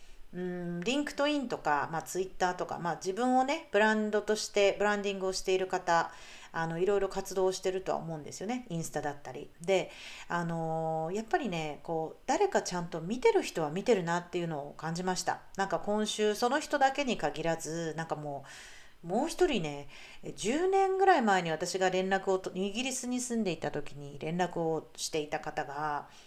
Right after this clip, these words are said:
なんか急に、急にメッセージいただいて、あの、「I really enjoy,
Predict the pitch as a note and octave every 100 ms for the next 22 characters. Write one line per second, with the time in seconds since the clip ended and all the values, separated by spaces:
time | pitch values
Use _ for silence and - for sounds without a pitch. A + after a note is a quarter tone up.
0 | - F3 D#3+ - A3 G#3+ G3+ G3+ F#3+ -
1 | - A#3+ E4+ F#4+ F#4 A3 A3 B3+ C4 G3
2 | C#3+ C#3+ D3+ D3 D3+ - F3+ F3+ - -
3 | - - - E3 D#3+ D#3+ D#3+ E3 F#3 A3
4 | B3+ B3+ A3 G3 F#3+ F#3+ F#3+ F#3